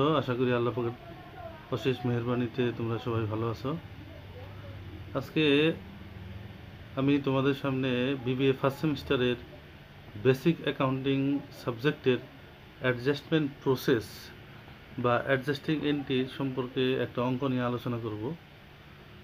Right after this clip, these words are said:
যে অঙ্কটার ভিতরে আমরা জানতে পারবো কিভাবে একটা trial balance এবং কিছু সমন্বয়ের মাধ্যমে কিভাবে adjusting entry করা হয় এবং adjusted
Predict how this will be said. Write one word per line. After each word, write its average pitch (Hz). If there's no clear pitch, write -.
যে 139
অঙ্কটার 160
ভিতরে 143
আমরা 131
জানতে 143
পারবো 127
কিভাবে 156
একটা 131
trial 156
balance 156
এবং 131
কিছু 131
সমন্বয়ের 147
মাধ্যমে 127
কিভাবে 147
adjusting 139
entry 151
করা 151
হয় 165
এবং 135
adjusted 139